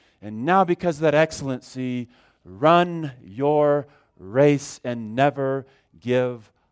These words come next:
up." That's the point of this book. And our text today is the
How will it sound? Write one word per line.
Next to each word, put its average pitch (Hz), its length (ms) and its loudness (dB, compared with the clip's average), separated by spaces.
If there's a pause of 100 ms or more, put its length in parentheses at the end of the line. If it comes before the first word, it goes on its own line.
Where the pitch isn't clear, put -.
(140)
up." - 380 -14 (1800)
That's 123 220 -4
the 117 100 -18
point 101 420 -14
of 87 300 -12
this 92 420 -16 (1200)
book. - 420 -14 (2250)
And - 80 -6
our 196 160 6
text 196 400 0
today 147 560 4 (2500)
is 127 180 -4
the 131 160 0